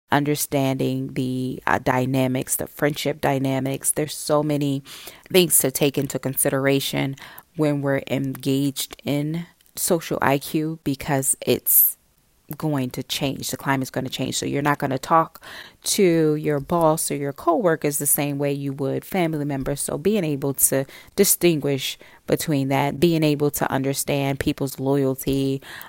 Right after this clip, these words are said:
to each other, the hierarchy, those are all very unique intricacies that you have to take into account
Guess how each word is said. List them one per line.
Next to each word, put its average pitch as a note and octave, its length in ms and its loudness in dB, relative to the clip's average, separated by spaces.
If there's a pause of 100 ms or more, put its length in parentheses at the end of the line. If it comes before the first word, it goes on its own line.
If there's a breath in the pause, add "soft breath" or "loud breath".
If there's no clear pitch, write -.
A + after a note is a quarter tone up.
to - 160 0
each - 280 0
other, C3+ 500 0
the - 120 4
hierarchy, C3 800 0 (320 loud breath)
those D3+ 200 4
are C3+ 100 0 (100)
all C3+ 320 2
very C3+ 540 0 (120)
unique D3 520 -2
intricacies C#3 800 0
that - 240 -2
you D3 80 -2
have A#2+ 180 -4
to - 80 -10
take - 220 -4
into C3 160 -6
account B2+ 360 -4